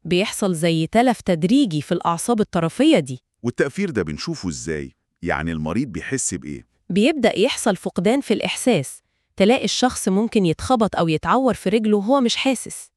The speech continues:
Speaker 2: يا، دي لوحدها مشكلة كبيرة.
Speaker 1: أكيد، ومع ضعف الدورة الدموية اللي بيحصل برضو بسبب السكر، أي جرح بسيط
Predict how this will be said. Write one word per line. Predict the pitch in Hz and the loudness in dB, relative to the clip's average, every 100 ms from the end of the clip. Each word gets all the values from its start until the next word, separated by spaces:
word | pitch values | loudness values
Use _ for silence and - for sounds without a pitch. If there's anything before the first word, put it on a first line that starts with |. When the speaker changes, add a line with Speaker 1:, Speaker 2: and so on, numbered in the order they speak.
| _ - | _ -8
Speaker 2:
يا، | 71 71 67 64 _ _ _ | -6 -6 -10 -14 _ _ _
دي | 82 139 | -2 0
لوحدها | 117 - 127 127 | 0 0 -2 0
مشكلة | 92 - 110 85 | -4 -4 -4 -4
كبيرة. | 65 62 - _ - | -8 -16 -18 _ -2
Speaker 1:
أكيد، | 214 - 247 311 127 _ _ _ | -2 2 4 4 0 _ _ _
ومع | 180 180 147 | 0 2 2
ضعف | 151 247 254 185 | 4 2 2 -2
الدورة | 151 196 226 | 2 4 4
الدموية | 180 160 151 165 254 233 | 2 2 2 4 4 4
اللي | 170 151 | 2 0
بيحصل | 190 277 247 196 | 0 0 0 2
برضو | 214 254 226 | 2 2 0
بسبب | - 302 294 | 0 2 2
السكر، | 262 - 359 - 135 _ _ _ _ | 0 0 -2 -2 -6 _ _ _ _
أي | 285 269 160 | 4 4 4
جرح | 190 - 202 | 4 2 0
بسيط | 156 143 262 | 0 0 0